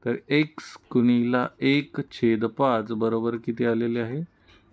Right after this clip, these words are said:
शंभर. एक्स बरोबर हा जो पाच आहे छेदामध्ये तिकडे पाठवला, हा गुणाकारात जाईल, म्हणजे शंभर गुणिला पाच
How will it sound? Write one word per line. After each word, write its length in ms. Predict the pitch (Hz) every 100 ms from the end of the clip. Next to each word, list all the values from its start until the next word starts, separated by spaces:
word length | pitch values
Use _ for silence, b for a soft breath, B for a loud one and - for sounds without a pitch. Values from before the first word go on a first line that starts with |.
| -
शंभर. 440 | 139 143 139 123 120 _ _ _ _ -
एक्स 260 | 147 147 139
बरोबर 460 | 131 120 120 135 147 _ -
हा 140 | 185 139
जो 160 | 165
पाच 380 | 170 147 139 139
आहे 200 | 127 120
छेदामध्ये 580 | - 113 113 120 123 113
तिकडे 300 | 113 117 117
पाठवला, 340 | 117 117 117
हा 60 | 117
गुणाकारात 420 | 110 123 143 139
जाईल, 240 | 110 117 123 b b b b
म्हणजे 200 | 127 131
शंभर 440 | 135 131 117 117 127
गुणिला 520 | 117 110 110 113 131 131
पाच 340 | 117 107 107